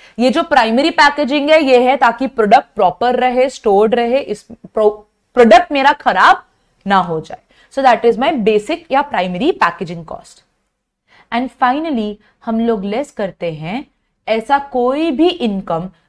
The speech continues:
जो मुझे recovery of scrap या by product से हुआ है। ऊपर जो मैंने आपको कोपरा वाला एग्जांपल दिया था, जो मैंने आपको, अ, ऑयल वाला एग्जांपल दिया था, उसमें हमने बात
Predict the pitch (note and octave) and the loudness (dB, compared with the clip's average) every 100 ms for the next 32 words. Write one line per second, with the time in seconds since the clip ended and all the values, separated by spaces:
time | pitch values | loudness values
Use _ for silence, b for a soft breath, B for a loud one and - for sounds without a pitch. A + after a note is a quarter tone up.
0 | - A3+ G#3 F#3+ F#3+ A3 C#4+ - _ G3 | -2 0 0 -4 0 0 0 -6 _ -4
1 | G#3+ A3 A#3 G#3+ C4+ C#4+ B3 C4 - - | -4 0 0 0 -4 -2 -2 -4 -10 -6
2 | G3 F3+ - G#3 F#3+ E3 E3+ - E3 D3+ | -2 -2 -4 -10 -6 -4 -4 -8 -10 -10
3 | - - E4 - _ _ - F#3 - _ | -10 -6 -6 -6 _ _ -10 -10 -10 _
4 | - _ _ _ _ _ _ _ _ _ | -20 _ _ _ _ _ _ _ _ _
5 | _ - C#4 C#4+ F#4+ E4 F4 F4 E4+ E4 | _ -2 -2 2 2 2 0 2 2 0
6 | - - C#4 B3+ C#4 C#4 C#4 A#3+ A3 A3+ | -8 0 0 2 4 4 2 0 0 -2
7 | A3 B3 B3 A#3+ B3+ B3 B3 A#3+ A#3+ A#3+ | -2 -2 0 0 0 -2 0 0 -2 -2
8 | - A#3+ A#3+ A#3+ b b G3 G3+ - A3 | 2 4 4 -2 b b 4 4 6 8
9 | A#3+ C#4 C4+ B3+ B3 F#3+ G#3+ G3 A#3 A3+ | 8 6 4 4 4 2 0 2 0 0
10 | G3 D#3+ - A3+ - _ _ - B3+ - | 0 0 -4 -8 -8 _ _ -6 -6 -2
11 | D#4 D#4 C#4 C4+ A3+ A3+ | 0 0 -2 -2 -2 -4